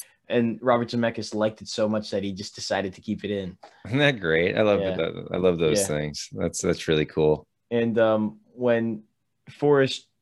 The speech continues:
Speaker 1: first learned to play ping pong in the infirmary, he was told the trick is to keep his eye on the ball, uh, by another soldier.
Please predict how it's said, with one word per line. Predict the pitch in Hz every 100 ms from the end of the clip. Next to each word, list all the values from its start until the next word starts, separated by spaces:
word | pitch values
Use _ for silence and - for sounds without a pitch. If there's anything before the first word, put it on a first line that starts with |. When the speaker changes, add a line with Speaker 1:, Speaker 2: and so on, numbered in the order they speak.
| _ _
Speaker 1:
first | - 151 151
learned | 135 131
to |
play | 117 127
ping | 110 131 131
pong | 143 113 110
in | 110 110
the | 107 104
infirmary, | 104 110 127 131 110 101
he | 101 117
was | 110 107 - - _ _
told | - 131 123 113
the |
trick | 113 - 123
is | 123
to | -
keep | 123 131
his | 120 -
eye | 120 120 127
on | 127
the | 120
ball, | 98 107 104 104 101 - - _ _ -
uh, | 107 104
by | 104
another | 104 107 107
soldier. | - 117 117